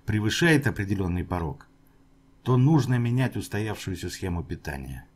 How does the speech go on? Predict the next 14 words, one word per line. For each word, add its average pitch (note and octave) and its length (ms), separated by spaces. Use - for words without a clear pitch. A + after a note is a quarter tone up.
да F2+ 160
и A#2 40
стиль B2+ 360
жизни F2+ 640
в - 60
целом. C2 500
Вот C#3 200
так. - 280
До G#2 140
свидания. C#2+ 520
Мир C3 220
вашему G2+ 400
дому, C#3 480
здоровья F2+ 680